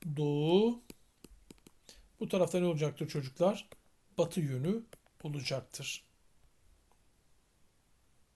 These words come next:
Bulutsuz açık bir havada gece gökyüzünde gördüğümüz en parlak yıldız çocuklar. Bakın en parlak yıldız.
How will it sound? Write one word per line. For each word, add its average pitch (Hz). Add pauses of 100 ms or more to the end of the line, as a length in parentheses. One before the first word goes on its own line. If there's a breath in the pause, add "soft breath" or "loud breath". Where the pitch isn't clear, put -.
(1500 loud breath)
Bulutsuz 302
açık -
bir 247
havada 220 (220)
gece 233
gökyüzünde 226
gördüğümüz 208 (160)
en 294
parlak 180
yıldız 151
çocuklar. 143
Bakın 156
en 214
parlak 170
yıldız. 180